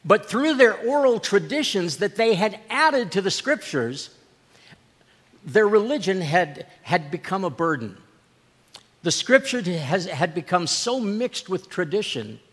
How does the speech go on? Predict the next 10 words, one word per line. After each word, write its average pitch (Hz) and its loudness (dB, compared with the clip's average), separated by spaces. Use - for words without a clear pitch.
that 190 2
they 185 4
became 190 -6
distorted 165 -2
beyond 190 -2
recognition. 139 -4
And 156 4
you'd 151 -4
say, 170 -2
"Well, 156 -4